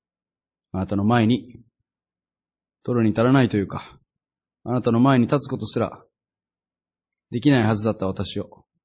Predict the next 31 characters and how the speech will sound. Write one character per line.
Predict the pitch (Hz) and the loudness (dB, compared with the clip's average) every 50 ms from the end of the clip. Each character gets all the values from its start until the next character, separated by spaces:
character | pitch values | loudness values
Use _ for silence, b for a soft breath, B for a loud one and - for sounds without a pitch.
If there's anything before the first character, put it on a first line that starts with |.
| _ _ _ _ _ _ _ _ _ _ _ | _ _ _ _ _ _ _ _ _ _ _
あ | - 98 | -12 -10
な | 95 | -8
た | - 95 | -6 -6
は | 90 98 98 101 | -4 -2 -2 -2
憐 | 104 104 107 107 | 0 0 -2 -2
れ、 | 104 - | -4 -4
憐 | 104 101 101 104 107 | -4 -2 -2 0 0
れ | 110 | 0
み、 | 107 107 - - - _ _ _ _ _ _ _ _ _ _ _ _ _ _ _ _ _ _ _ _ _ _ _ _ _ _ _ _ | 0 0 -2 -6 -14 _ _ _ _ _ _ _ _ _ _ _ _ _ _ _ _ _ _ _ _ _ _ _ _ _ _ _ _
そ | - - 110 | -8 -6 -4
れ | 110 | -2
だ | 117 107 | -2 -2
け | 107 | -2
じ | 107 | -2
ゃ | 104 | -4
な | 101 | -4
く | 101 | -4
て | - 104 | -4 -6
私 | 101 - - - | -6 -6 -8 -8
を | 104 98 | -6 -2
愛 | 104 120 120 107 | -2 -2 -2 -2
し | - - | -4 -8
て、 | 80 73 - - _ _ _ _ _ _ _ _ _ _ _ _ _ _ _ _ - | -12 -18 -20 -20 _ _ _ _ _ _ _ _ _ _ _ _ _ _ _ _ -12
私 | - 107 98 - - | -10 -10 -8 -6 -4
に | 110 107 104 | -4 -4 -4
た | - 95 | -6 -8
く | - - | -8 -8
さ | - 131 | -4 -2
ん | 131 | 0
の | 135 120 113 | 0 2 2
恵 | 113 | 2